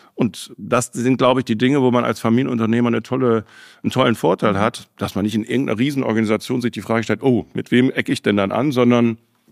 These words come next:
Speaker 1: ist unsere Überzeugung und so machen wir es jetzt.
Speaker 2: Ja, sehr gut. Wie stellt man denn sicher, dass eine Traditionsmarke ihren Kern behält und trotzdem zukunftsfähig wird?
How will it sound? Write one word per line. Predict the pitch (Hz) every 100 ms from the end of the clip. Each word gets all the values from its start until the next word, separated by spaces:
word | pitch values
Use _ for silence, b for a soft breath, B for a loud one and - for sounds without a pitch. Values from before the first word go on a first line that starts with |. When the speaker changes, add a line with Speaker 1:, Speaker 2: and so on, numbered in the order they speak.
| -
Speaker 1:
ist | 127 123
unsere | 127 120
Überzeugung | 110 98 110 113 127 147 165 _ _ - _ _ _ -
und | 110
so | 127
machen | 135 107
wir | 76
es |
jetzt. | - 180
Speaker 2:
Ja, | 151
sehr | - 175
gut. | 160 160 _ - B B B _ -
Wie | 202
stellt | 214 254 277
man | 277
denn | 226 220
sicher, | 214 247
dass | 226 208
eine | - 190
Traditionsmarke | - 175 - 233 277 - 180 175
ihren | 160 165 156
Kern | - 143 165 185 233
behält | 240 220 233 247 277 -
und | - 180
trotzdem | - 202 - - 196
zukunftsfähig | - 180 - 139 131 - - 131 127 -
wird? | 110 117